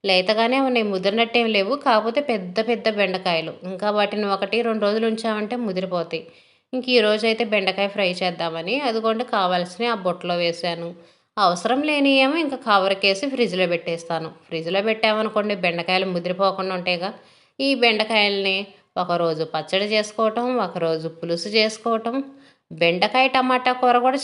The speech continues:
చాలా బాగుండిద్దండి. అప్పుడప్పుడు నేను చేస్తానే ఉంటాను. మీరు కూడా ఒకసారి ట్రై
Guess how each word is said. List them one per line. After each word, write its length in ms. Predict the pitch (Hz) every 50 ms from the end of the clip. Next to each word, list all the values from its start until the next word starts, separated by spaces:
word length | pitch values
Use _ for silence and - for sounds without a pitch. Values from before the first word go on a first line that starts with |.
| -
చాలా 340 | 262 220 208 208 202 208 220 226 208
బాగుండిద్దండి. 720 | 220 220 214 214 214 220 208 - 208 202 208 196 202 190 170 156 - - - - 170
అప్పుడప్పుడు 500 | 165 - - 196 208 208 208 - 226 240 247 262 262 247
నేను 140 | 233 202 196 196 202
చేస్తానే 480 | 185 175 175 - - 202 196 202 208 226 214
ఉంటాను. 320 | 196 185 180 170 165 156 143 - - _ _ _ _ _ _ _ _ _
మీరు 240 | 190 196 196 202 214 214 233
కూడా 140 | 247 254 277 262
ఒకసారి 460 | 233 214 214 208 - 196 175 175 196 226 220
ట్రై 160 | 226 208 190